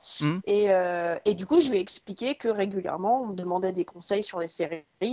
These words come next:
Speaker 2: Moi, je préférais conseiller Rectify, Utopia et des petites séries comme ça que conseiller Breaking Bad, euh, que tout le monde connaît. Et on a cherché un moyen de rattacher, en fait, ces petites séries moins connues à des, à des grosses machines.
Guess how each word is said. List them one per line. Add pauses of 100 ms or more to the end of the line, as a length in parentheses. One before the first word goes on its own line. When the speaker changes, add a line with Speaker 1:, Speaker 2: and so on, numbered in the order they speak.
(180)
Speaker 2:
Moi,
je
préférais
conseiller
Rectify,
Utopia
et
des
petites
séries
comme
ça
que
conseiller
Breaking
Bad,
euh, (760)
que
tout
le
monde
connaît.
Et
on
a
cherché
un
moyen
de
rattacher,
en
fait,
ces
petites
séries
moins
connues
à
des,
à
des
grosses
machines.